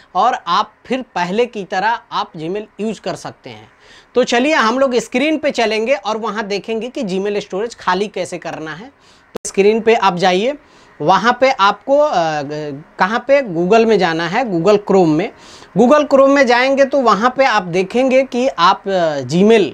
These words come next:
सर्च करना है। अ, जो भी Gmail आपका आईडी होगा, जैसा कि मेरा Gmail आईडी आपको मैं डाल के दिखा रहा हूँ। जैसे मेरा Gmail आईडी ये है,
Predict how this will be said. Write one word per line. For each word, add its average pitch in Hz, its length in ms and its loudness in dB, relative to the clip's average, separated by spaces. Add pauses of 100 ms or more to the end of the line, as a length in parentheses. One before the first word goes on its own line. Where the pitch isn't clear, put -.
(200)
सर्च 202 280 -2
करना 185 320 -2
है। 180 140 -10
अ, - 960 -10
जो 165 200 4
भी 240 160 6
Gmail 226 280 4
आपका 214 240 0
आईडी 185 400 0
होगा, 196 320 0
जैसा 190 320 -2
कि 185 100 -2
मेरा 175 260 2
Gmail 175 320 2
आईडी 175 240 -2
आपको 175 260 -6
मैं 180 200 -4
डाल 170 220 0
के 175 100 -6
दिखा 165 320 0
रहा 165 200 -2
हूँ। 156 180 -12 (560)
जैसे 156 220 0
मेरा 175 200 2
Gmail 175 360 4
आईडी 170 260 0
ये 170 280 2
है, 165 260 -4